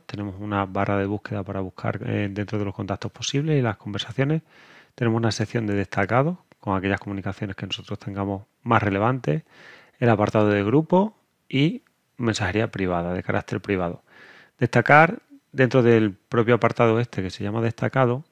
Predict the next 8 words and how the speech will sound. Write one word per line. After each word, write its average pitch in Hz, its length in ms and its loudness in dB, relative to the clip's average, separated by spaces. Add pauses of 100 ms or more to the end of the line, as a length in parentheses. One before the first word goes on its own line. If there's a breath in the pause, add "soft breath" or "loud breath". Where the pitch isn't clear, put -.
que 117 100 -4
tenemos 113 300 -2
un 135 120 -6
sistema 127 520 -2 (380 soft breath)
para 131 180 4
guardar 120 480 2
notas 113 300 0
personales. 92 680 -6